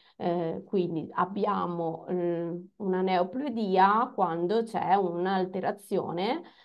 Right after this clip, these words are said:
nel numero cromosomico, quindi un cromosoma in più o in meno rispetto, eh, al normale.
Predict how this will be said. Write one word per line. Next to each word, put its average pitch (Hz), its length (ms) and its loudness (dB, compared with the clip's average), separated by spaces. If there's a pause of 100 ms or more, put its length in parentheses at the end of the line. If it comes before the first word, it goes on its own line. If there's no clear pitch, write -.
(100)
nel 269 320 4
numero 180 600 4
cromosomico, 165 920 0
quindi 160 300 -6
un 160 120 -4
cromosoma 165 600 -2
in 294 160 0
più - 200 -6
o 165 260 2
in 165 140 0
meno 165 360 -2
rispetto, 170 720 -2
eh, - 20 -20 (240)
al 170 640 2
normale. 170 800 -2